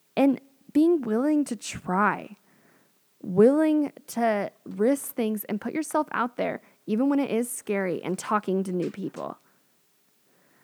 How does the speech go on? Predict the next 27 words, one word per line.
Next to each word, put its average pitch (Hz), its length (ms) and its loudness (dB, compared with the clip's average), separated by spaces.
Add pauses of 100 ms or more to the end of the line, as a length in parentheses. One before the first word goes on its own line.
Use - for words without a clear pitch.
(1160)
One 233 160 6
of 277 60 8
my 285 300 4 (200)
favorite 240 440 0
quotes 202 400 -2
that 196 180 -2
I 190 340 0 (280)
really, 220 440 0
really 196 280 2
like 165 380 -8 (640)
is, 175 680 2
um, 139 360 -2 (460)
from 202 260 2
Malcolm 262 360 2
Gladwell. 190 580 0 (460)
He 254 560 0
has 208 500 -4
this 208 300 -2
rule. 180 460 0
He 196 180 -2
talks 202 400 -8
about 196 280 2 (380)
the 214 120 0
ten - 440 -4
thousand 202 580 0 (480)
hour 160 320 2
rule. 80 400 -4